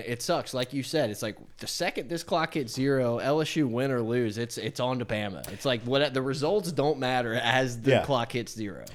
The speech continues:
Speaker 2: Let's talk a little bit about the, about the game. I, like I said, I think Joe Burrow has a field day. I think he just solidifies himself easily as the front runner for the Heisman. I think he takes control of this offense. All of our wide receivers are gonna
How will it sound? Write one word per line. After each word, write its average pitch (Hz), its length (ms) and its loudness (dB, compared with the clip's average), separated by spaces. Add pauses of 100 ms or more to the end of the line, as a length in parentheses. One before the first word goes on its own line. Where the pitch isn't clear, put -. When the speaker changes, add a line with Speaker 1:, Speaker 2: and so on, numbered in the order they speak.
(100)
Speaker 2:
Let's 180 200 0
talk 202 160 4
a - 20 2
little 170 220 4
bit 165 120 6
about 160 140 2
the, 135 180 -4
about 131 280 4
the 123 80 -4
game. 131 260 2
I, 127 220 2
like 123 180 2
I 127 80 2
said, 127 200 4
I 123 40 4
think 127 220 0
Joe 127 160 4
Burrow 123 220 6
has 113 120 0
a 101 60 -6
field 127 320 2
day. 123 200 8
I 110 60 4
think 117 220 -2
he 120 60 -2
just 113 200 -4
solidifies 117 560 2
himself 113 420 0
easily 117 600 0 (240)
as 123 260 2
the 120 120 -2
front 135 280 -2
runner 120 180 0
for 117 120 -2
the 107 80 0
Heisman. 120 440 2
I 110 80 0
think 120 220 -2
he 113 80 -4
takes 120 240 0
control 117 380 2
of 107 60 0
this - 140 -6
offense. 117 520 2 (360)
All 160 220 10
of 151 100 6
our 135 120 10
wide 127 240 6
receivers 117 480 -2
are 101 40 -4
gonna 104 180 -6